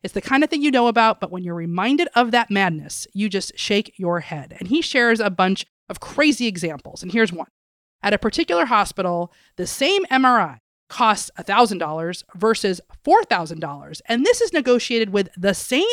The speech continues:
insurance company, but one is with the H M O plan and one is with the P P O plan. And so these prices just all over the place just don't make sense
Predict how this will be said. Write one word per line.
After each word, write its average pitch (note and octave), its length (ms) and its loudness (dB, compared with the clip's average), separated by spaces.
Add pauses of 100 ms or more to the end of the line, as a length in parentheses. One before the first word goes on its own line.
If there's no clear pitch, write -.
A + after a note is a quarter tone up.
(120)
insurance D#4+ 440 0
company, F3 420 -6
but F#3+ 220 -4
one D4+ 220 -2 (100)
is B3 180 -4
with G#3 200 0 (200)
the G3 140 -8
H A#3 180 -2
M G3 100 2
O D#4 140 6
plan D3+ 420 -8 (240)
and A3 220 2
one F#4 260 4
is B3+ 200 0
with G#3+ 160 0
the - 60 -2
P - 140 -18 (100)
P A#3 160 0
O D#3 100 -4
plan. D3 400 -12 (260)
And A#3 100 0
so C#4+ 280 2 (100)
these G#4 200 -4
prices E4+ 540 0
just - 300 -4
all C#4+ 340 -2
over D4 220 0
the F#3+ 80 -2
place E3+ 300 -6
just - 200 -6
don't A4+ 240 2
make C4+ 260 0
sense - 480 -6